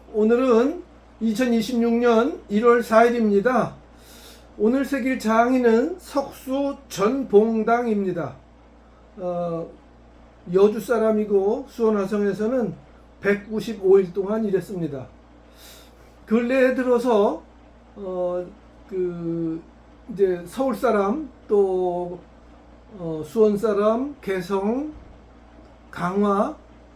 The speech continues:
또 양주 사람 이렇게 새기고 나서 요즘에는 이제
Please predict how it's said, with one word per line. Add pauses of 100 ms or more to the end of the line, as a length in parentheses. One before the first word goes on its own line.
(480)
또
양주
사람
이렇게
새기고
나서
요즘에는
이제